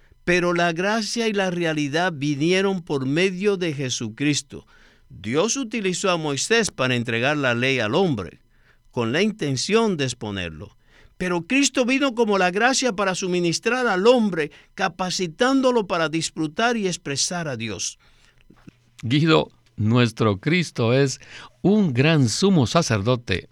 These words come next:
Speaker 2: misericordioso y fiel. Bueno, iniciemos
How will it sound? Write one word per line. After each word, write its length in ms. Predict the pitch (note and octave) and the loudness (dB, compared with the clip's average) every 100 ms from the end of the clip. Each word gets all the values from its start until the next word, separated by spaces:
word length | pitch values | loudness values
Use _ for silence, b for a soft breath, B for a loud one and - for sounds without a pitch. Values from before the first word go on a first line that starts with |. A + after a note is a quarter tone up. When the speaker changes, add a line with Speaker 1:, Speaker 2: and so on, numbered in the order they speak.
| - | -8
Speaker 2:
misericordioso 1300 | G2+ G2 D#3+ A3+ C3+ F#3 - G#2+ A#2 D#3+ D3+ D#3 E3+ - | -2 2 4 4 2 0 0 0 2 0 2 -2 -2 -2
y 160 | G2 | -2
fiel. 380 | E2 E2 D#2+ - _ B B B B B | -2 -6 -8 -10 _ B B B B B
Bueno, 460 | F#2 A2+ G#3 G3+ _ _ | 0 4 4 0 _ _
iniciemos 720 | A#2+ A2 F#2 D#3 F3+ G#2 - | 0 2 2 2 2 0 -2